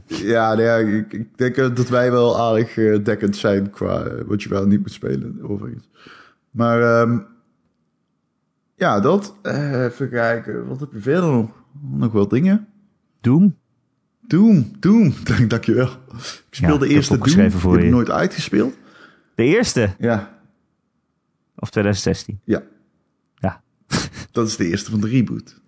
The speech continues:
Speaker 1: Ja.
Speaker 2: Ja, maar het is
Speaker 1: Ja.
Speaker 2: niet de eerste.
Speaker 1: Ja.
Speaker 2: Moeten we even, even feitelijk juist blijven.
Speaker 1: De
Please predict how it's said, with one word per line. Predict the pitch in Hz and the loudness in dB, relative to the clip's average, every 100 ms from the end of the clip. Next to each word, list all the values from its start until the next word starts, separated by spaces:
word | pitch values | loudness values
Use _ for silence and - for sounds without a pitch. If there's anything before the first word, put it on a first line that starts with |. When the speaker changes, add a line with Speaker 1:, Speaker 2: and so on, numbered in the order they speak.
| _ | _
Speaker 1:
Ja. | - - - | -8 -8 -2
Speaker 2:
Ja, | 98 104 | -2 -2
maar | 104 _ - | -4 _ -8
het | 92 | -2
is | |
Speaker 1:
Ja. | 123 | -2
Speaker 2:
niet | - | 0
de | 110 | 0
eerste. | 123 120 90 90 | 0 -2 -2 -2
Speaker 1:
Ja. | - - - - _ _ - _ _ _ | -4 -8 -14 -18 _ _ -20 _ _ _
Speaker 2:
Moeten | 110 107 101 | -6 -2 0
we | |
even, | 104 101 - - | -2 -4 -6 -2
even | 110 110 107 | -2 0 -2
feitelijk | - 110 113 110 113 | -2 -4 -4 -4 -2
juist | 117 120 | -2 -2
blijven. | 101 92 90 87 85 _ _ _ _ | -2 0 -2 -4 -10 _ _ _ _
Speaker 1:
De | 127 107 | -4 -4